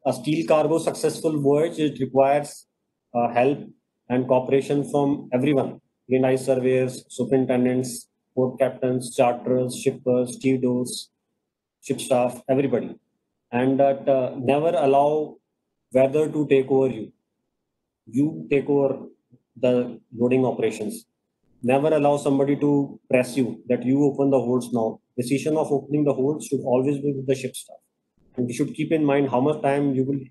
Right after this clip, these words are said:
start to take the car from number one to number five cargo hold, how much time you will take to close the holds. Keep in mind that there will be all five holds are people working down. And the rain will come so fast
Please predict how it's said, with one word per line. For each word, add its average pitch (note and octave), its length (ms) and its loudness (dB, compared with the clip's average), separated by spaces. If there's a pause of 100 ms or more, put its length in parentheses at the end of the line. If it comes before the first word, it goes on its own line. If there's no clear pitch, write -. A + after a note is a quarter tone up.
(140)
start - 500 -4
to C3 260 -2
take C#3+ 200 0
the D3+ 80 0
car B2+ 420 0 (320)
from C3 180 2
number C3 240 4
one C#3+ 200 2
to D3+ 80 0
number C#3 320 2
five C3+ 260 2
cargo C3 300 2
hold, C#3+ 180 0
how A#2+ 120 0
much C#3+ 180 0
time C#3 200 0
you C#3 100 0
will C3+ 140 -6
take C#3 180 2
to C3+ 260 -4 (280)
close C3+ 220 2
the C3+ 80 4
holds. - 440 -4 (920)
Keep C3 180 -2
in C#3 120 2
mind C3+ 320 2
that C3+ 140 2
there C3+ 140 2
will C3+ 180 -2
be - 80 -10
all C3+ 200 4
five C#3 240 2
holds C3 220 0
are C3+ 100 4
people C3+ 300 0
working B2+ 340 -2
down. A2 180 -2 (760)
And B2 160 2
the B2+ 280 0 (180)
rain C#3+ 300 2
will C#3+ 260 -2 (440)
come C3+ 160 2
so D3+ 260 0
fast C#3+ 640 0